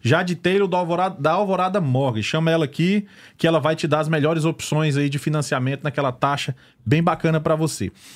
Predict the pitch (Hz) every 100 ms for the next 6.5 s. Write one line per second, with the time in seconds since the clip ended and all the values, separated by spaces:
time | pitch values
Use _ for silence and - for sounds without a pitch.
0 | - 175 196 240 233 208 233 233 214 156
1 | 196 202 180 151 156 160 190 180 214 240
2 | - 156 143 160 135 147 170 170 117 107
3 | - - 117 185 233 208 180 202 135 202
4 | 202 127 113 147 156 165 180 - 220 208
5 | 160 160 208 190 165 214 208 170 156 -
6 | 151 147 170 135 -